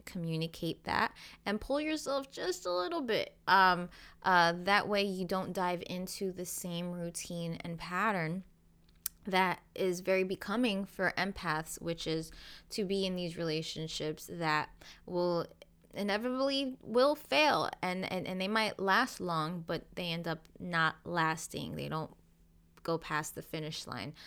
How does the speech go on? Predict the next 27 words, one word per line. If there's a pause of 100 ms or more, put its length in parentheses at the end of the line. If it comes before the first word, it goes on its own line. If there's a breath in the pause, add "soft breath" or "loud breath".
(320 loud breath)
Um, (300 loud breath)
so,
uh, (1120)
because (840)
people
that
they
end
up (540)
diving
into (300)
bed (120)
<laughs>
and
into, (460 loud breath)
uh,
emotional
relationships, (520 loud breath)
they're
diving
in
with
people
who
happen
to
actually